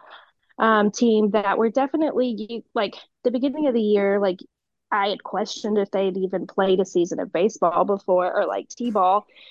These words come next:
and apparently they had, but, um, you know, there is, like, you could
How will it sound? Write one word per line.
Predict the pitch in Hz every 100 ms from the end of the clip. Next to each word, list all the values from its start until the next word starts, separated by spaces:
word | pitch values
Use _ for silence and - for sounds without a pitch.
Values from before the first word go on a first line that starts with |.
| _ -
and | 233 254 247 240 220
apparently | 220 339 226 214
they | 202 190 180
had, | 202 190 175 196 -
but, | 220 196 -
um, | 226 208 208 196 196 202 - _ _ _ _
you | 330 403
know, | 285 233
there | 240 285
is, | 277
like, | 277 269
you | 311
could | 381